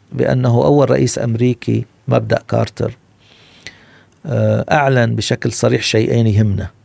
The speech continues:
بالخليج. الشيء الأول في خطابه في عام ثمانين أمام جلسة مشتركة لمجلس النواب والشيوخ يلقيها الرئيس الأمريكي عادة في يناير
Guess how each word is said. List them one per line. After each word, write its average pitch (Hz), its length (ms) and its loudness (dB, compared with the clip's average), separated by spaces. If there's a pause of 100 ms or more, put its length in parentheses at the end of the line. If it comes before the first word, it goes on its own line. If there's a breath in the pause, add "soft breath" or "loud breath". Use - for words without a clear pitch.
(360)
بالخليج. - 480 -8 (1400 loud breath)
الشيء 147 240 0
الأول 147 600 2 (520)
في 127 140 -4
خطابه 123 540 2
في 110 140 -4
عام 110 120 -2
ثمانين 113 600 0
أمام 110 260 -2
جلسة 120 320 -2
مشتركة 113 600 -2
لمجلس 107 480 -6
النواب 107 340 -4
والشيوخ 110 540 -6
يلقيها 117 300 -2
الرئيس 110 320 -4
الأمريكي 113 500 -6
عادة 113 460 -6
في 113 300 -6
يناير 117 520 -4